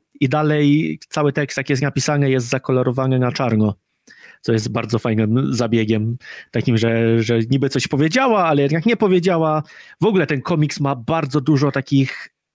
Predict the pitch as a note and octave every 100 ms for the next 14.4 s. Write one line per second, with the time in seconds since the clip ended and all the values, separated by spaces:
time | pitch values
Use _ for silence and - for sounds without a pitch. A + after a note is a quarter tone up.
0 | _ - - - C#3+ - C3+ - - G3
1 | - A#2 - - _ - - _ A2+ A2+
2 | B2 B2 B2 - C3+ B2 B2 B2 B2 B2+
3 | A#2+ A#2+ - - - D#3 B2 A2+ - A2
4 | A2 B2 E3+ - _ - - - _ -
5 | B2+ C3 C3+ D3 A#2+ C3 B2+ - C3+ -
6 | C#3+ A2+ A2+ G#2+ - C3+ C#3 C3 C#3 C#3+
7 | C3 B2 B2 B2 A#2 - C#3+ C3+ - -
8 | - C#3+ C3 - C3 A#2+ C3+ A#2+ D3 C3+
9 | C3 - C3 C#3+ C3 C#3 - C3 - D#3
10 | G#3 _ - - - - - _ - C3
11 | C3+ C#3+ C#3 C3+ C3+ D#2+ - D3 C#3 D3
12 | C3 B2 B2+ A#2+ B2 B2+ A#2+ B2 B2+ A#2
13 | - B2+ C3+ B2+ A#2+ B2+ B2 B2 B2 A#2+
14 | B2+ - A#2+